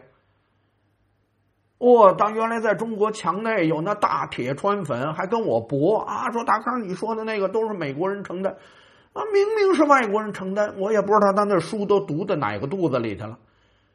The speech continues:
你到现在为止，这，这，这什么情况？就这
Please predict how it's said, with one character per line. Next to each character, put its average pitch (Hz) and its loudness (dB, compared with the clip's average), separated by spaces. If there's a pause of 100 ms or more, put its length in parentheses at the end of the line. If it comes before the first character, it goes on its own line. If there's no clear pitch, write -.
(160)
你 190 -2
到 285 10
现 254 4
在 240 4
为 220 2
止， 202 -4
这， 214 -8
这， 214 -14
这 202 -12
什 185 -6
么 247 -2
情 156 -6
况？ 160 -6 (320)
就 339 6
这 349 4